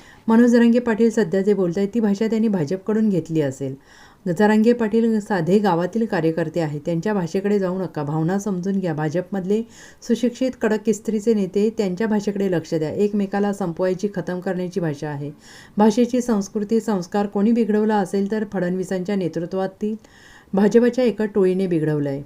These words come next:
फडणवीस यांच्याकडे सूत्र गेल्यानंतर महाराष्ट्राची अवस्था खराब झाली, अशी टीका संजय राऊत यांनी केली आहे. अजित पवारांनी लिहिलं, विकासासाठी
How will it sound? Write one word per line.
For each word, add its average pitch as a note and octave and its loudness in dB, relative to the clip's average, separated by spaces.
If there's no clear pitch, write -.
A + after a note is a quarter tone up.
फडणवीस F3 -2
यांच्याकडे G3+ 0
सूत्र A3+ 2
गेल्यानंतर G#3 2
महाराष्ट्राची G3+ 0
अवस्था F#3+ 0
खराब E3+ -2
झाली, E3 -2
अशी F#3+ -4
टीका G3 -6
संजय B3 6
राऊत E3 0
यांनी D#3 -2
केली C#3+ -4
आहे. C#3 -8
अजित E3+ 0
पवारांनी A3 0
लिहिलं, E3+ 0
विकासासाठी A3+ 0